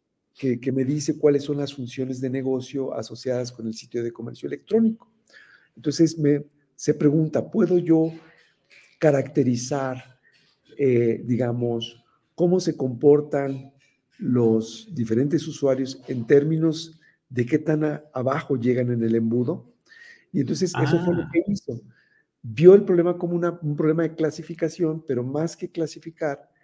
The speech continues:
Speaker 1: usuarios del sitio de comercio electrónico, lo que quería encontrar era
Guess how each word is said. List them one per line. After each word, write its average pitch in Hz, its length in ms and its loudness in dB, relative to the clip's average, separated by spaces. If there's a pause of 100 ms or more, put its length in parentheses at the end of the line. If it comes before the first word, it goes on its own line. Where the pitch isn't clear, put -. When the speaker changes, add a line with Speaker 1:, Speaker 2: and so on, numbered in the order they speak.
(360)
Speaker 1:
usuarios 139 800 -2
del 113 140 -2
sitio - 260 -6
de 143 80 0
comercio 139 320 -10
electrónico, 139 480 -8
lo 120 100 -6
que - 100 -20
quería 123 220 -2
encontrar 127 500 -4
era 123 220 -4